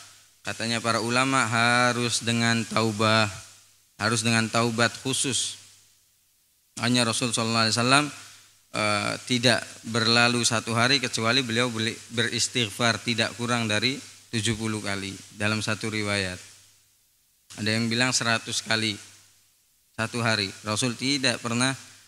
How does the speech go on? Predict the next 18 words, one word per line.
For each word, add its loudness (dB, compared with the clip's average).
luput 0
dari 0
istighfar, 0
eh, -6
tujuh -2
puluh 2
atau 2
seratus, 0
seratus 0
kali. -4
Nah, -2
ada 4
juga 6
itu, -2
eh, 0
yang 2
berpendapat 4
jika 2